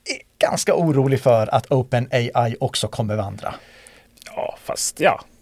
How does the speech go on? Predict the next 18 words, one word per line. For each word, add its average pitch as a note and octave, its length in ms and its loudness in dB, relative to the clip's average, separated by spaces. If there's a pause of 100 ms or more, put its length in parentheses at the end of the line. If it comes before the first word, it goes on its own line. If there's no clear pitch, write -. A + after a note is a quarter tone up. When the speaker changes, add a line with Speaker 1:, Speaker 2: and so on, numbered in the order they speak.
(320)
Speaker 2:
D-, - 220 -8
då C#3 140 2
får C3+ 140 6
de B2 240 4
väl B2 140 6
göra A#2 220 8
det, A2+ 120 2
tänker A2+ 360 0
jag. A2 420 8
Det A#2+ 60 4
är A#2 40 6
ett G#2+ 80 0
sätt - 280 2
att G#2+ 360 4
finansiera G#2+ 600 2
tjänsten. G2+ 580 0 (260)
Speaker 1:
Mm. C#3 280 -2 (800)
Speaker 2:
Eh, - 180 0